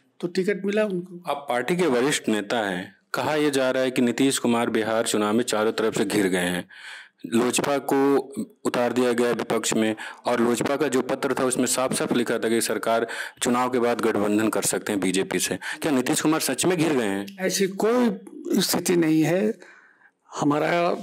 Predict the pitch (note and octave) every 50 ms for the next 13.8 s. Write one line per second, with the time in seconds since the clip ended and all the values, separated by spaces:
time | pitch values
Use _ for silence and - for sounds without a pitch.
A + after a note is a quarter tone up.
0 | E3 D#3 C#3+ D3+ E3+ F3+ F3 E3+ E3+ - D#3+ D3+ D3+ - - D#3 D#3 D3 D3 D3+
1 | D3 D#3+ D#3 - - D3 C#3 - D3+ - - - D3 C#3+ D#3+ E3+ E3 E3 - A3
2 | - - - - - - - _ _ _ - - - F3 D3+ D3+ D3+ D#3 D#3 -
3 | - C3+ D#3+ F3 G#3+ - - - - _ - - - _ _ _ _ _ - C#3+
4 | D3 D3+ D3 C3+ C#3+ - - - - A#3+ C#4 B3+ - G3+ E3+ D#3 D3 - E3 E3
5 | - - - D3+ D#3+ D#3+ E3+ F3 F3 D#3+ - D3+ - - D#3+ D3+ D3 D3 D3 C#3
6 | C3+ D#3+ E3+ E3+ F3+ F3 - - _ _ _ _ _ _ _ _ _ - - -
7 | - D3 D3 D3+ D#3+ D#3 D3 D3+ D#3+ E3+ F3 F3 F#3 E3+ - - A3 G#3 G#3 G#3
8 | F3+ D3+ D#3+ E3 D#3+ E3 D#3+ - E3 D#3 D3+ C#3+ D#3+ D#3 D#3+ D3 D#3 D#3 D3+ D3+
9 | D3 C#3+ C#3 - D#3+ D3+ C#3+ - - C#3+ C#3 C#3 D3+ D3+ D3+ C#3+ C#3+ C#3+ D3 -
10 | D3 C3+ C#3 C3+ - D3+ C#3+ - C3+ C3 B2+ B2+ B2+ B2 A#2+ C#3 E3 F3 - _
11 | _ - - - _ _ _ _ _ _ _ _ _ - F3 G3 G#3 G3+ G3+ -
12 | E3 D3 D#3 E3+ E3 - D3 C3+ C3+ C#3+ C3+ C#3+ C#3 B2+ C3 B2+ B2 B2+ C3 B2
13 | - A#2+ A#2 A#2+ A#2+ A#2+ A#2 - C3 A2 A#2 A#2+ - - C3+ D3